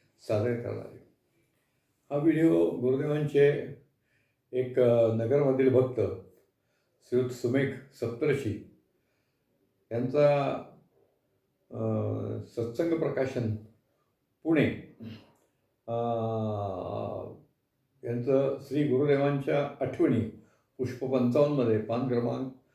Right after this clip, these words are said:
चौतीस ते एकोणचाळीसवर एक लेख प्रसिद्ध झाला, त्याच्या आधारे मी आपल्याशी बोलणार आहे. आणि मला सांगायला आवडेल की हा एक तरुण मुलगा आहे आणि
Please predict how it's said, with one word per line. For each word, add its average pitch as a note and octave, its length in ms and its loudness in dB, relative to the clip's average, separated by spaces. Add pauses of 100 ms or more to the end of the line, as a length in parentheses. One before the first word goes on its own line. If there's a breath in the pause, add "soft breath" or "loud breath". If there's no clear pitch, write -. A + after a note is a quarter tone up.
(380)
चौतीस - 520 -2
ते - 460 -2
एकोणचाळीसवर B2 720 -2
एक - 440 -8
लेख D#3 240 2
प्रसिद्ध A#2+ 400 -6
झाला, F#2+ 200 -2 (720 soft breath)
त्याच्या C3+ 240 2
आधारे C3 260 4
मी B2 100 0
आपल्याशी A2+ 320 -4
बोलणार F#2+ 320 -6
आहे. F#2+ 120 -12 (920)
आणि B2 120 -4
मला C#3 180 2
सांगायला C#3 380 2
आवडेल A2 580 0 (800)
की D#3 180 -2
हा D3+ 560 -2 (400)
एक C3+ 260 -10
तरुण E3 260 2
मुलगा A#2+ 340 2
आहे A2 460 -4 (1000)
आणि D#3 640 0